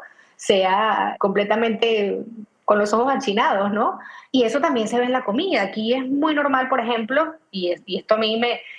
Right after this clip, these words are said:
me sorprendió muchísimo, yo no lo entendía al principio, pero aquí es muy normal desayunar chino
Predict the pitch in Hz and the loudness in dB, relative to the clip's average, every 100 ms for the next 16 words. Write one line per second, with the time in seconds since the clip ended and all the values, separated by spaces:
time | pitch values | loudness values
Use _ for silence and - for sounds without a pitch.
0 | - 202 208 202 190 196 214 233 240 196 | 0 2 2 2 2 0 0 0 2 2
1 | 196 233 240 240 180 180 190 208 220 226 | 2 2 2 0 -2 -2 0 2 2 0
2 | 185 208 202 262 247 220 226 277 277 269 | -2 -2 0 2 2 0 0 0 2 0
3 | 254 226 233 247 220 185 180 - - 226 | 2 0 -2 -4 -6 -2 -2 -2 0 2
4 | 220 | 2